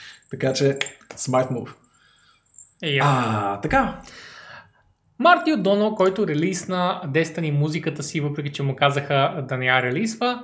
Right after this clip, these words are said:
Speaker 2: сега казва,
Speaker 1: <laughs>
Speaker 2: „Guys,
Speaker 1: Изтрийте си я, моля ви.“
Speaker 2: който си е свалил, моля да си я изтрие, защото аз съм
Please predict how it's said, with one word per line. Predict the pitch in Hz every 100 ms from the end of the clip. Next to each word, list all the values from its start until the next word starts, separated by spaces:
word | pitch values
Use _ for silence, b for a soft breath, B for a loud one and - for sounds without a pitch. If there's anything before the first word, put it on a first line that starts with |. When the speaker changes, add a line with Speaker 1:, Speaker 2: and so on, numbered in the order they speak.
| - -
Speaker 2:
сега | 214 233
казва, | 226 208 190 185
Speaker 1:
<laughs> | 165
Speaker 2:
„Guys, | 185 196 220 208
Speaker 1:
Изтрийте | 170 - 190 196 185
си | 180 156
я, | 156
моля | 139 151 131
ви.“ | 127 - -
Speaker 2:
който | 196 208 185
си | 208
е | 185
свалил, | - 170 175 170
моля | 165 165 165
да | 151
си | -
я | 143
изтрие, | 135 - 175 190
защото | 156 - 147 160
аз | 131
съм | -